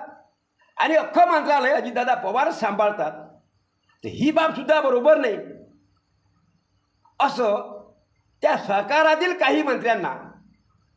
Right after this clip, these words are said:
बरोबर भडकवत ठेवत सांगून आणि त्याचा मुखी असणाऱ्या एकनाथ शिंदेंना हाताशी घेऊन त्यांनी शिवसेनेची शक्ल पाळली, शिवसेना फोडली,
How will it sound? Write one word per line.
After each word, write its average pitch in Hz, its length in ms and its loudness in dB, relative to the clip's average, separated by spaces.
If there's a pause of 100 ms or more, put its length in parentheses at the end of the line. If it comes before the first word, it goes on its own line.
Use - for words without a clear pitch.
(1000)
बरोबर 262 440 0
भडकवत 214 640 -4
ठेवत - 800 -6
सांगून 190 760 -4 (220)
आणि 370 300 0
त्याचा 320 280 2
मुखी 269 280 -2
असणाऱ्या 214 540 -2 (840)
एकनाथ 233 380 0
शिंदेंना 269 440 -2
हाताशी 190 460 -6
घेऊन 160 520 -6 (1700)
त्यांनी 254 320 -2
शिवसेनेची 226 720 -6
शक्ल 160 340 -6
पाळली, 104 320 -10 (1300)
शिवसेना 190 440 -4
फोडली, 165 320 -8